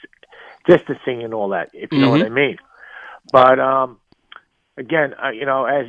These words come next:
Speaker 1: as we get further closer to my events, uh, you know, and I know what, what the status is and see, see what we have to do, then, then I will, uh, you know, make a further decision on that. But, uh, getting back to the travel teams and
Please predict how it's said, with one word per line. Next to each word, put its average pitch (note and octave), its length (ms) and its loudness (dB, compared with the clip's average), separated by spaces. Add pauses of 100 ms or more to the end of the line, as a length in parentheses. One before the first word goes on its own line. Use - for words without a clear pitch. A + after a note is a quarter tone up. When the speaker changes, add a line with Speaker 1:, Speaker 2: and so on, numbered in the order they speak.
(100)
Speaker 1:
as C#3+ 200 0
we C#3 200 -4
get D#3+ 200 -4 (120)
further D3 260 0
closer C#3+ 440 -4
to - 160 -18
my B2+ 200 -2
events, C3+ 360 0 (160)
uh, B2 120 -4 (200)
you C3+ 120 -8
know, A#2+ 140 -4
and A2+ 80 -2
I C3 160 6
know C3 160 2
what, B2+ 200 0
what A#2+ 200 -8
the A2+ 180 -12
status C#3 420 4
is A2+ 120 -10
and A#2 280 -12
see, - 200 -8
see C#3 60 -4
what A2+ 200 -2
we A#2+ 140 -2
have A#2+ 180 0
to A2+ 80 -10
do, C3+ 240 -2
then, B2+ 300 -6 (580)
then C3 220 2
I C#3 180 4
will, C#3+ 260 0
uh, C#3+ 200 2 (200)
you C#3 80 -12
know, C3 80 -8
make C3 220 -6
a B2+ 60 -6
further B2+ 300 -2
decision A#2 600 -6
on G2+ 200 -8
that. F#2 220 -8 (340)
But, B2 200 4
uh, B2 180 4 (560)
getting F3 240 0
back F3 260 4
to D3+ 60 -8
the C3 80 -12
travel D#3 560 -2
teams D3 560 -14
and G#2+ 300 -14